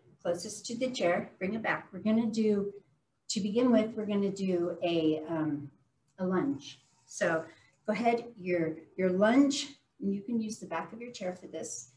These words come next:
And at this point, please turn your chair around so that it's facing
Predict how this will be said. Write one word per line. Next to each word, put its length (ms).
And 380
at 120
this 160
point, 480
please 580
turn 240
your 140
chair 520
around 640
so 160
that 160
it's 300
facing 600